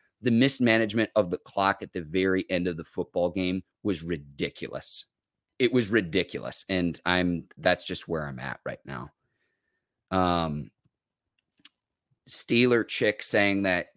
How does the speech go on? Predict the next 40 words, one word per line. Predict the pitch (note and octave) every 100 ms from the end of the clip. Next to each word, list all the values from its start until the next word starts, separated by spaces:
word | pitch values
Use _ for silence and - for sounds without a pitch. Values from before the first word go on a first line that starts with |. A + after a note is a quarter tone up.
| F#2
uh, | F2+
Calvin | - A2 G2+
Austin | F#2+ F#2 G2
the | F2+
third | - F2+ E2
was | -
hurt. | F#2 E2+ E2
So | - F2
that | F2+ G2
must | G2+ -
have | F#2+
been | F2+
the | D#2+
reason | E2 F2 D#2
why | D2+
Gunnar | - C#2 C#2+ D2
was | C#2+ C#2+
in | D2+ D2+
as | C#2+ -
a | - -
punt | - -
returner, | C2+ - C#2 C2 C2 - _ _ _ -
uh, | D#2 C2+
at | -
that | C#2+ -
point | - D2+ -
in | D#2
the | B1+
game. | - - B1+ A#1+ - _ _ _ _ -
Uh, | D#2
a | D2
lot | F#2+
of | F#2+
people | G#2 F#2 F#2
showing | - G2+ F#2 F2
Joey | F2 F2
Porter | - F2+ D#2+ C#2
Junior | D#2+ E2+ E2 E2
some | - E2+ E2+
love. | E2 E2 E2 E2 -